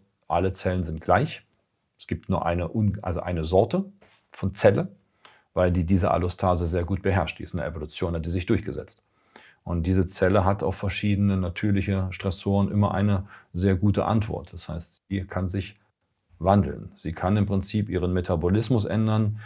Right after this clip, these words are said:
sie kann im Prinzip ihre hormonellen Zusammensetzungen, also die Zelle nicht, aber der, das, der, der Körper an sich,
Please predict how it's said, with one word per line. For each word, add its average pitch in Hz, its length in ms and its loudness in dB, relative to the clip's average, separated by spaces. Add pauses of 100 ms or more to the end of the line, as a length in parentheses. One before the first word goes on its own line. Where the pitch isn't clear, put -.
(180)
sie 85 120 -8
kann 82 200 -2
im 82 100 -4
Prinzip 82 420 -4
ihre 82 280 -2
hormonellen 90 500 2
Zusammensetzungen, 98 840 0
also 76 140 -6
die 69 140 -10
Zelle 76 260 0
nicht, 104 180 2
aber 76 140 4
der, 71 160 -4
das, - 280 -12
der, - 100 -8
der - 120 -6
Körper 82 320 -2
an 80 140 -6
sich, 120 260 0